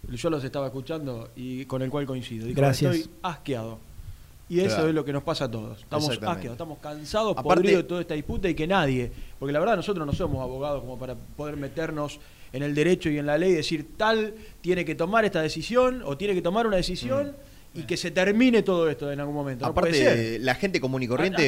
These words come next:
Speaker 1: ¿Hasta cuándo va, va a seguir todo esto así?
Speaker 3: La gente común y corriente, el hincha en general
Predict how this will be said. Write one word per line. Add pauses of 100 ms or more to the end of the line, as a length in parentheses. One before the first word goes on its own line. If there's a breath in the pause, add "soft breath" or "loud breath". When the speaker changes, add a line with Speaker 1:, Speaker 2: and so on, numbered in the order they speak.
Speaker 1:
¿Hasta
cuándo
va,
va
a
seguir
todo
esto
así?
Speaker 3:
La
gente
común
y
corriente,
el
hincha
en
general